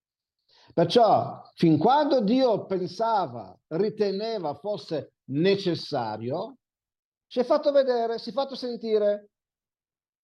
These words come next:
Ha dato Mosè, ha dato Abramo, Isacco e Giacobbe. Ma anche quando Dio non si fa vedere o non si fa sentire, egli è con noi più che mai.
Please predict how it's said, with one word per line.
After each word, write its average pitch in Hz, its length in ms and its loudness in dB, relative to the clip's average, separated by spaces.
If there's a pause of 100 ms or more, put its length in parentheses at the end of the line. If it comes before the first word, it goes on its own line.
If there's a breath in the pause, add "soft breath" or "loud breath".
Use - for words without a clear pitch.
(680)
Ha 226 120 2
dato 269 280 2
Mosè, 202 380 0
ha 190 220 -2
dato 240 240 -4
Abramo, 214 300 -2
Isacco 202 240 -6
e 190 40 -8
Giacobbe. 175 640 -8 (2250)
Ma 143 220 -2
anche 285 440 4
quando 262 360 4
Dio 247 200 2
non 247 160 0
si 233 140 -4
fa 233 220 2
vedere 196 520 0
o 160 200 -8
non 175 120 -10
si 170 140 -16
fa 190 160 -2
sentire, 156 760 -4 (120)
egli 240 460 2
è 190 40 2
con 226 300 -2
noi 269 440 -6 (480)
più 320 200 -2
che 294 140 2
mai. 160 480 -2